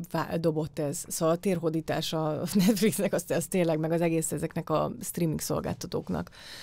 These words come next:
Ez, ö, ez abszolút átvette a, a, a hatalmat, ami szerintem nyilván egy csomó embernek, ö, szívfájdalom, akik a régi nagy, m-, m-, nagy mogulok.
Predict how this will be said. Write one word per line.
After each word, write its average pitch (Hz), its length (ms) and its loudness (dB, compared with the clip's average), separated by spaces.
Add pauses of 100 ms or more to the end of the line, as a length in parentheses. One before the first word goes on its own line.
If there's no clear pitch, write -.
(520)
Ez, 165 360 0
ö, 170 260 6 (220)
ez 165 200 -2
abszolút - 380 -4
átvette 160 560 -2
a, 156 440 -2 (460)
a, - 140 -10
a 160 400 -4
hatalmat, 175 720 0
ami 196 200 2
szerintem 208 460 2
nyilván 208 340 6
egy 170 100 2
csomó 170 320 0
embernek, 160 640 0
ö, - 80 -8 (140)
szívfájdalom, 170 680 -2
akik 160 260 -4
a 156 60 2
régi 160 300 2
nagy, 165 420 -2
m-, - 560 -6
m-, 175 920 -6
nagy 165 340 -6 (340)
mogulok. 175 480 2